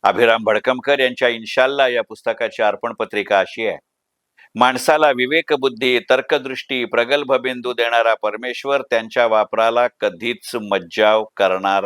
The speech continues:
नाही." हे गॅलिलिओचं वाक्य, हे या पुस्तकाची अर्पण पत्रिका आहे. गॅलिलिओचं वाक्य पुन्हा म्हणतो,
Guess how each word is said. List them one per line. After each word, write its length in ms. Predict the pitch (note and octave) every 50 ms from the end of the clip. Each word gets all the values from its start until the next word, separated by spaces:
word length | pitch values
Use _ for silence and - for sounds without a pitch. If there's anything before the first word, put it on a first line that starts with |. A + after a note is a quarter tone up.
| G2 G2+
नाही." 320 | A#2+ B2 A#2 G#2 F#2 E2+ E2+ _ _ _ _ _ _ _ -
हे 80 | - C3
गॅलिलिओचं 920 | A2+ F#2+ E2+ F#2 F#2 G2 A2 B2+ C3+ C3 B2+ B2+ B2+ B2+ - - - B2
वाक्य, 580 | A2+ G#2+ G2+ F#2+ _ _ - G2 G2 F2+ F2+ F2+ - _ _ _ _ _ -
हे 80 | G#2+
या 120 | G#2+ G#2 G2+
पुस्तकाची 600 | G#2 G#2+ G2 - - G2+ - G#2 G2 - - A2+
अर्पण 360 | G2+ F2+ E2+ - - F#2+ G2
पत्रिका 460 | F#2 G#2+ F#2+ - - F#2+ F#2 - G2+
आहे. 140 | F#2+ F2+ D#2+ - _ _ _ _ _ _ _ _ - F2+ F2
गॅलिलिओचं 580 | G#2+ G#2+ G#2 G#2+ G#2+ G#2 G#2+ G#2 G2+ - A2
वाक्य 280 | G2+ G2+ F#2+ - - A2+
पुन्हा 280 | - - B2+ B2+ C3
म्हणतो, 440 | C3+ C3 B2+ B2+ B2 - C#3+ D3+ D3